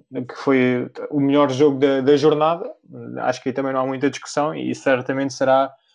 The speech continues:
será um, um, de, um dos melhores jogos desta época. Acredito que não será, se depois no final da época podemos fazer essa lista, mas certamente que não será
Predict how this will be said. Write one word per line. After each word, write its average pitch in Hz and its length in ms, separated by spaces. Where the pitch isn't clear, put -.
será 139 360
um, 135 480
um, 147 220
de, 131 360
um 151 120
dos 147 120
melhores 147 260
jogos 139 200
desta 160 320
época. 170 400
Acredito 170 480
que - 100
não 175 140
será, 165 720
se - 160
depois 151 200
no 151 120
final 151 260
da 151 80
época 143 320
podemos 139 180
fazer 147 280
essa 147 220
lista, 160 300
mas 127 420
certamente 147 480
que - 100
não 147 120
será 139 500